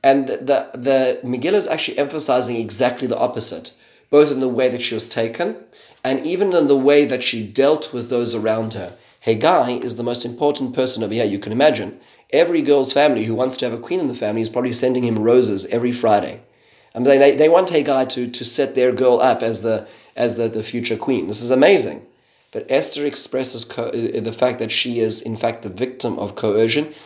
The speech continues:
even the way she deals with Hegai as well. The Manos Levi points this out. This is very,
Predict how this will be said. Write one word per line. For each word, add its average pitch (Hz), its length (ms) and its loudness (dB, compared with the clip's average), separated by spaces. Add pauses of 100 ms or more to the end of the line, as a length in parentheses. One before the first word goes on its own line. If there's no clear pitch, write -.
(220)
even 135 360 2
the 131 60 2
way 120 180 0
she 101 200 -4
deals 110 400 0
with 107 160 -8
Hegai 95 400 -6
as 87 220 -8
well. 87 260 -10 (360)
The 110 60 -4
Manos 120 280 2
Levi 117 220 0
points 117 240 -4
this 110 100 -4
out. 101 140 -2
This 131 160 -4
is 120 80 -4
very, 127 280 0